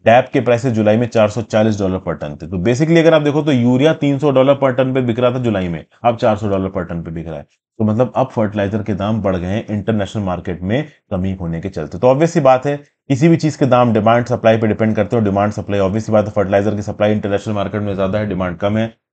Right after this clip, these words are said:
तो दाम घट जाएंगे। तो दाम घटने के चलते रशियन डिस्काउंट भी जो इंडियन फर्टिलाइजर इंपोर्ट्स पे मिल रहा था, वो भी कम हो गया। तो यहाँ पे आज इतनी इंपॉर्टेंट न्यूज़ थी, इसलिए सारी डिस्कस कर ली है दोस्तों।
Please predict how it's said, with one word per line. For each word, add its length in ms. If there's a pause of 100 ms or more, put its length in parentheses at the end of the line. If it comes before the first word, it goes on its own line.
(120)
तो 80
दाम 440
घट 160
जाएंगे। 540 (240)
तो 80
दाम 300
घटने 260
के 60
चलते 320
रशियन 300
डिस्काउंट 460
भी 120
जो 220
इंडियन 240
फर्टिलाइजर 500
इंपोर्ट्स 320
पे 80
मिल 140
रहा 180
था, 240 (200)
वो 60
भी 120
कम 120
हो 160
गया। 120 (120)
तो 120
यहाँ 240
पे 100
आज 220
इतनी 320
इंपॉर्टेंट 400
न्यूज़ 240
थी, 40
इसलिए 160
सारी 220
डिस्कस 260
कर 140
ली 100
है 80
दोस्तों। 280